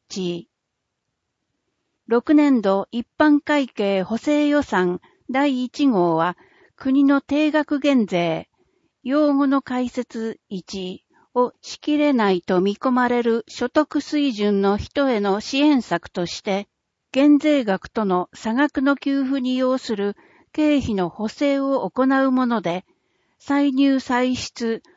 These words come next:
それぞれ三十二億五千六百九十五万円を増額するものです。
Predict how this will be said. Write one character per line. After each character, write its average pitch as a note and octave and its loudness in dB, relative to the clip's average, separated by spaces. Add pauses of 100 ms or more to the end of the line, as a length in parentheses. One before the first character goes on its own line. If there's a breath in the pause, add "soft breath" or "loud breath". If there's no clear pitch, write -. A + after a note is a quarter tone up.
そ - -2
れ C4+ 4
ぞ A3 0
れ G3 0 (160 soft breath)
三 D4 4
十 B3 0
二 C4+ 4
億 F3+ -4 (240 soft breath)
五 A#3+ 2
千 C4+ 4
六 F3 -2 (120)
百 A3 -2
九 D4 0
十 F#3 -2
五 F3+ -2
万 C4+ 2
円 C4 0
を B3 0
増 B3+ 2
額 B3 -4
す - -8
る A3 0
も G#3 2
の E3+ 0
で F3+ -6
す。 - -18